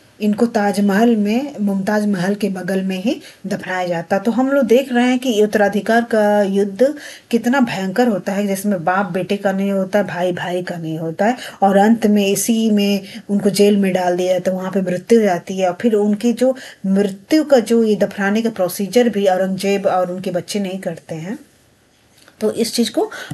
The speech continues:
हम लोग इतिहास में देख रहे हैं। अब शाहजहां के महत्वपूर्ण जो तथ्य हैं, उनको भी हम लोग देख लेते हैं। तो शाहजहां ने सिजदा या पाबोस प्रथा को समाप्त किया।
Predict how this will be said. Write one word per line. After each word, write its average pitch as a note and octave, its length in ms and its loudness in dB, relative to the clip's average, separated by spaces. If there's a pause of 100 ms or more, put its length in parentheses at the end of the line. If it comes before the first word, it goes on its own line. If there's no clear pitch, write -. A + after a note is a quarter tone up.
हम G3+ 140 2
लोग A3 120 6
इतिहास G3 460 2
में F#3 100 -2
देख C#3+ 280 -8
रहे D#3 100 -2
हैं। E3 380 -6 (1400)
अब A#3+ 60 4
शाहजहां A3 460 4
के B3 400 4
महत्वपूर्ण G3+ 500 2
जो G3+ 120 0
तथ्य G3 440 -4
हैं, F3+ 200 -6 (300)
उनको G#3 280 2
भी B3 140 2
हम G#3+ 180 4
लोग E4+ 240 0
देख F#3 280 -6
लेते F3 220 -4
हैं। F3 140 -6
तो A3 100 -2
शाहजहां A3 600 0
ने A3+ 200 2 (340)
सिजदा A3+ 420 2
या G#3+ 180 4
पाबोस G3 720 0 (340)
प्रथा G3+ 340 -2
को C4+ 180 -2
समाप्त D#3+ 480 -8
किया। D#3 360 -10